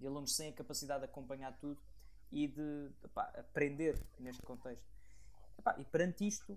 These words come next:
um professor não sabe o que é que há de fazer para ajudar os miúdos. As escolas sempre foram dos lugares mais seguros, mais capazes de fazer cumprir as regras. Foi sempre depois das férias escolares que os casos começaram a aumentar.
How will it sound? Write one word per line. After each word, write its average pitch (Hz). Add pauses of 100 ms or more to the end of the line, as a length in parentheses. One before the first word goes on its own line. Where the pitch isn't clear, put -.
(160)
um 185
professor 185
não 190
sabe 185
o 180
que 185
é 180
que 185
há 190
de 185
fazer 180
para 180
ajudar 165
os 160
miúdos. 156 (1080)
As -
escolas 214
sempre -
foram 185
dos 160
lugares 160
mais 156 (100)
seguros, 117
mais 143
capazes 165
de -
fazer 151
cumprir 151
as 131
regras. 120
Foi 151
sempre 185
depois 156
das 123
férias 156
escolares 139
que -
os -
casos 151
começaram 147
a 143
aumentar. 120